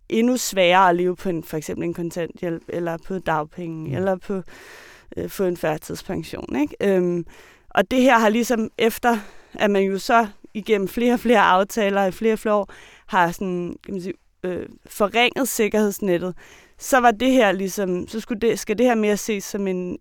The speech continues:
Speaker 1: kompensation, eller en,
Speaker 2: Ja.
Speaker 1: en, et forsøg på sådan at, at rette op på, øh, noget, fordi man ud fra en erkendelse af, at det, at man er gået for langt, ikke?
Speaker 2: Ja.
Speaker 1: Øhm, øh, så på den måde er det, øhm,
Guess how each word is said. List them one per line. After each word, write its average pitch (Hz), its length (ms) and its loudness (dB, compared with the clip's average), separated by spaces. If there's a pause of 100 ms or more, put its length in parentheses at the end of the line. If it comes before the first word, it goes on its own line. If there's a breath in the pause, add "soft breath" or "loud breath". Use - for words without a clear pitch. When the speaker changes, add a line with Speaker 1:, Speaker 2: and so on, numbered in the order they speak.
Speaker 1:
kompensation, 185 960 -6
eller 170 180 2
en, 170 120 2
Speaker 2:
Ja. 147 220 4
Speaker 1:
en, 185 220 -4
et - 120 -4
forsøg 208 460 -4
på 190 220 -4
sådan 190 200 -4
at, 170 120 -2 (680 loud breath)
at 175 140 -4
rette 165 340 2
op 208 220 4 (380)
på, 185 280 0 (180)
øh, 180 200 -2
noget, 190 280 2
fordi 196 240 -4
man 185 280 0 (540)
ud 214 140 2
fra 196 180 2
en 180 80 4
erkendelse 208 440 2
af, 185 180 6
at 160 80 0 (100)
det, 190 160 -2
at 180 120 0
man 170 180 0
er 165 60 -2
gået 165 220 -4
for - 140 -4
langt, 160 420 0
ikke? 294 120 -2 (180)
Speaker 2:
Ja. 139 140 0 (600 loud breath)
Speaker 1:
Øhm, 185 640 0 (320)
øh, 185 180 2
så 202 140 -6
på 202 100 0
den 277 300 4
måde 233 240 6
er 185 80 8
det, 180 400 2
øhm, 180 380 -4